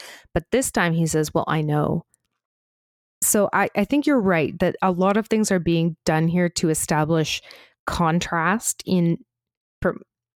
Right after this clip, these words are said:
between current behavior and former behaviors in both the Elliot and Mister Robot manifestations. So certainly they're setting us up for the reveal about what the, the other identity, uh, might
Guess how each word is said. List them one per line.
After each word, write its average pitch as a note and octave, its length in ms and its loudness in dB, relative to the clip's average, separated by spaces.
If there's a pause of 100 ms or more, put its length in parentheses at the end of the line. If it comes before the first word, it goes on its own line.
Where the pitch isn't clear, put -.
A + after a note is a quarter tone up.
(160)
between F3 360 0
current F#3+ 340 -2
behavior G3 400 2
and D#3+ 220 -4
former F3+ 380 0
behaviors A#3 760 0 (320)
in F#3 160 2
both D#3+ 320 0
the E3 160 -2
Elliot E3 360 0
and E3 180 0
Mister D#3+ 280 -2
Robot E3+ 420 -2
manifestations. A3 1080 -2
So E3 360 0 (380)
certainly C4+ 320 0
they're G3 160 0
setting F3 360 0
us D#3 140 0
up - 140 -2
for E3+ 120 0
the E3 120 2
reveal E3 540 2
about D#3 400 -2
what F3+ 260 0
the, D#3+ 280 -2 (640)
the F#3+ 160 2
other F3 300 0
identity, E3 920 -2
uh, D3+ 180 0
might E3 340 -2